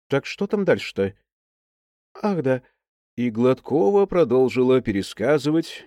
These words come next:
на медне виденную пьесу. Подшефные прислали маме билеты. Она, как всегда, занята, и на культуру бросили Кольку.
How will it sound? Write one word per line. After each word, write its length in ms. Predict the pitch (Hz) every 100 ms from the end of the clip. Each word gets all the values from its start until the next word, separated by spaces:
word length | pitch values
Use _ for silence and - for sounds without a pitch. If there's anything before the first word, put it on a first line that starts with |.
| _
на 240 | - 151
медне 540 | 120 123 165 165 185 175
виденную 540 | 107 110 110 110 98
пьесу. 640 | - - 73 - - 67 - _ _ _ _ _ _ _ _ _ _
Подшефные 720 | - 165 - 180 156 - 143
прислали 580 | 139 139 - 147 135 127
маме 320 | 127 131 117
билеты. 720 | 120 147 175 131 - 82 73 - _ _ _ _
Она, 600 | - 101 104 113 156 165
как 220 | 156 151 -
всегда, 540 | - 123 101 135 135
занята, 840 | 98 101 110 101 - 120 147 196 202 _ _ _ _
и 180 | 339 -
на 140 | 196 190
культуру 560 | 196 170 208 208 202
бросили 600 | 165 135 139 127 127 135
Кольку. 680 | 120 95 92 87 - 107